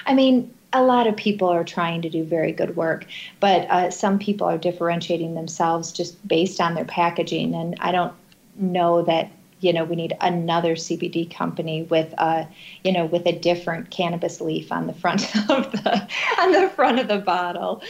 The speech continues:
So finding a few that work really well with very high integrity production is, uh, is, yeah, is something I've definitely done in case people, uh, want a recommendation.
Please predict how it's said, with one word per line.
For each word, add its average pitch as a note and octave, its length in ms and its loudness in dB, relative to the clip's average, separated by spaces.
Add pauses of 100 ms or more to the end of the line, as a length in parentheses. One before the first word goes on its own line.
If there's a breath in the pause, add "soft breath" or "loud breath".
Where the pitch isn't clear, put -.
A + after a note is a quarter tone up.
(300 loud breath)
So G3 540 2
finding G#3+ 380 2
a E3+ 60 -8
few F3 340 -4
that E3+ 200 -2
work F3+ 240 -4
really E3+ 300 -2
well E3 340 0
with E3+ 160 -6
very E3 220 0
high E3 240 0
integrity E3 680 -4
production E3+ 720 -4
is, E3 400 -2
uh, D#3+ 280 0 (500 soft breath)
is, F3 400 0
yeah, F3 260 2
is F#3 160 0
something F3 320 -2
I've E3 140 -2
definitely E3 500 -2
done D#3+ 300 0
in D#3+ 140 -4
case D#3 280 -4
people, D#3+ 520 -4
uh, D#3+ 200 2
want E3 180 -2
a D#3+ 40 -6
recommendation. D#3+ 840 -4